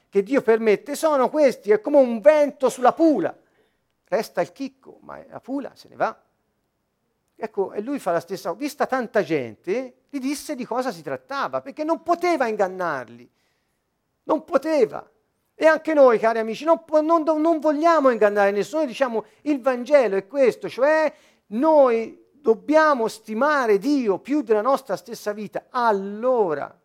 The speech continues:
potremo mantenere la nostra vita. E con essa gli affetti, la nostra persona, i nostri talenti daranno frutto e le cose che Dio ci dà per il nostro scopo saranno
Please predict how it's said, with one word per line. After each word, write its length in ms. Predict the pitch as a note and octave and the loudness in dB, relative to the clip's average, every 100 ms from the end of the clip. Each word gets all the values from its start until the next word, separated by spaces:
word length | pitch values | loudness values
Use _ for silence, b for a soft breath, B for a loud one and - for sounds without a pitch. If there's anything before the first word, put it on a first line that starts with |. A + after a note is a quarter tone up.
| _ | _
potremo 680 | - E3+ - D3+ C#3+ B2 - _ | -8 -8 -6 -8 -6 -10 -18 _
mantenere 800 | F3 F3+ D#3 - D3 C3+ A#2 - | -8 -6 -6 -10 -10 -10 -12 -16
la 120 | D#3 | -14
nostra 380 | C3+ B2 - A#2+ | -14 -14 -16 -20
vita. 280 | A2+ B2+ _ _ _ _ | -20 -20 _ _ _ _
E 120 | - F3 | -14 -8
con 160 | C4+ | -4
essa 320 | E4+ - - - | -4 -6 -14 -10
gli 100 | C3+ | -8
affetti, 640 | - B3+ D4 D4 - C#4+ _ _ _ _ _ _ _ _ _ _ _ | -6 -2 -2 -4 -16 -18 _ _ _ _ _ _ _ _ _ _ _
la 80 | D#3+ | -6
nostra 360 | D3+ C3+ - | -4 -6 -14
persona, 720 | - C3+ - F#3 B3 D4+ D#4 C4+ _ _ _ _ _ _ | -12 -14 -12 -2 0 0 -4 -8 _ _ _ _ _ _
i 100 | F3 | 0
nostri 360 | G3+ G3+ - E3 | 2 2 -4 -6
talenti 540 | G3 A3 C#4 C#4 - | -2 0 -2 -2 -8
daranno 340 | G#3+ B3 C4+ C#4 | -8 -6 -6 -8
frutto 520 | - C#3+ - F3+ F3 _ _ | -8 -14 -14 -18 -18 _ _
e 140 | - A3+ | -6 -4
le 260 | A#3 C4 | -2 -4
cose 420 | C4 G#3+ D#3 C3 C3 | -2 0 0 -2 -10
che 140 | D#3 | -12
Dio 160 | D#3+ E3+ | -10 -12
ci 120 | F#3 | -4
dà 180 | E3 C#3 | -4 -4
per 220 | - D3+ | -8 -14
il 60 | |
nostro 340 | F3+ G#3+ - C4 | -8 -8 -8 -16
scopo 480 | - C3+ G#2+ - _ _ | -12 -12 -12 -16 _ _
saranno 480 | A#3+ A#2+ G#2 G#2+ | -12 -12 -14 -20